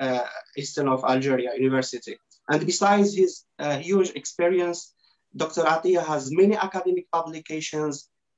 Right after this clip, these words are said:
uh, three books, published books, and three other under publication, mashallah, in addition to thou-, thousands of studies and articles, press interviews. And his main research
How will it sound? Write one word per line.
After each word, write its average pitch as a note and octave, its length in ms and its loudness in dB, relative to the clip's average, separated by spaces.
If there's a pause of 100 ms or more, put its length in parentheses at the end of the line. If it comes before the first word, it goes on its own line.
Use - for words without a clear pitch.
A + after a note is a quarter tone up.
(140)
uh, B2+ 200 0
three F3 360 2
books, G3 520 0 (140)
published E3 520 2
books, E3 340 -8
and C#3+ 120 0 (100)
three F3 260 2
other G3 340 4
under E3+ 200 -2
publication, D#3 840 -6
mashallah, C#3 600 -2 (420)
in D#3 120 0
addition F3+ 440 4
to D3+ 300 -8
thou-, E3+ 260 2
thousands D#3+ 540 -4
of C#3 160 -8
studies D3+ 680 -6
and B2+ 500 -2
articles, D3 920 -2 (100)
press D3+ 380 -4
interviews. D3 840 -2 (580)
And D3+ 680 -2
his D#3 280 -8
main G#3 340 4
research F#3 800 -2